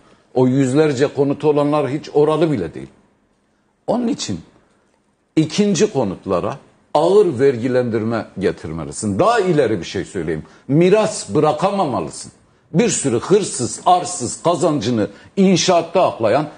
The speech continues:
kendi bu dünyadan cehennem olup gidiyor, geride kalan serveti kalanına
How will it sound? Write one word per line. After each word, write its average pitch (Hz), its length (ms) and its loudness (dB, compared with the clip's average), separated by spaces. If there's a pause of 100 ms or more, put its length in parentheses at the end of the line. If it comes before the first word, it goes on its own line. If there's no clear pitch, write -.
(180)
kendi 180 380 2
bu 175 100 4
dünyadan 135 520 0
cehennem 160 580 0
olup 120 260 -2
gidiyor, 175 300 2 (360)
geride 175 420 2
kalan 135 280 0
serveti 185 580 -2
kalanına 160 640 -2